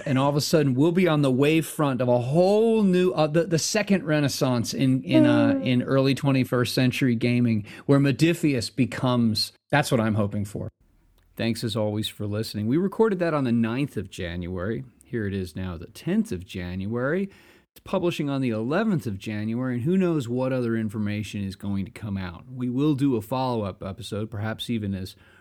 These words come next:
Speaker 1: early as the eighteenth of January, as more things come out. Uh, that is facts, evidence,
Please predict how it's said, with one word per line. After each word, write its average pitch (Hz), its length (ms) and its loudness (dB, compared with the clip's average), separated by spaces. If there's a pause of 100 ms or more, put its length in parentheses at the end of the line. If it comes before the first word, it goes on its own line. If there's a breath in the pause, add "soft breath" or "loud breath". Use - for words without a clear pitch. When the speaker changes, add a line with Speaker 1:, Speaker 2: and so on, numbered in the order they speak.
(100 soft breath)
Speaker 1:
early 113 400 0
as 104 140 -6
the 104 160 -6
eighteenth 185 440 -2
of 104 120 -6
January, 95 680 -6 (880)
as 117 320 -4
more 113 480 -4 (320 soft breath)
things 110 280 -4
come 107 200 -4
out. 160 340 -2 (360 soft breath)
Uh, 104 160 -6
that 110 160 -4
is 101 240 -8 (400 soft breath)
facts, - 560 -4
evidence, 131 600 -6